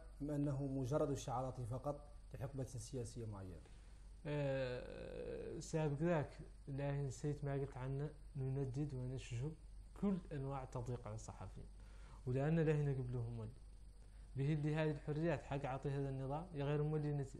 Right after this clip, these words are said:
Speaker 2: آه، عاطينها احنا روسنا، فارضينها بنتيجة لمسار من النضال. لذلك نختاروا فعلا ضبط، آه، وجود ضوابط ومحددات من هنا الصحفي، يا غير،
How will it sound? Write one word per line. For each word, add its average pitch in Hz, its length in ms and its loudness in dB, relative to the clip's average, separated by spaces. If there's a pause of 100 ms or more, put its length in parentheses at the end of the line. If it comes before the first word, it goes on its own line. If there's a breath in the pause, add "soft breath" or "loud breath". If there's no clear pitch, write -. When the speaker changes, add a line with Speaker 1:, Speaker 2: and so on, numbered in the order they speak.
Speaker 2:
آه، 135 680 -6
عاطينها 147 380 4
احنا 143 180 -2
روسنا، 123 360 -4 (460 loud breath)
فارضينها 156 640 4
بنتيجة 143 500 0
لمسار 135 960 -2
من 135 160 0
النضال. 127 400 0 (380 loud breath)
لذلك 139 340 0
نختاروا 147 540 4 (600 loud breath)
فعلا 160 320 6 (220)
ضبط، 147 320 2 (400)
آه، 135 300 -4
وجود 147 380 2
ضوابط 147 380 4
ومحددات 131 640 -2
من 135 100 0
هنا 131 180 -2
الصحفي، 127 580 -4 (380 loud breath)
يا 139 100 4
غير، 185 340 8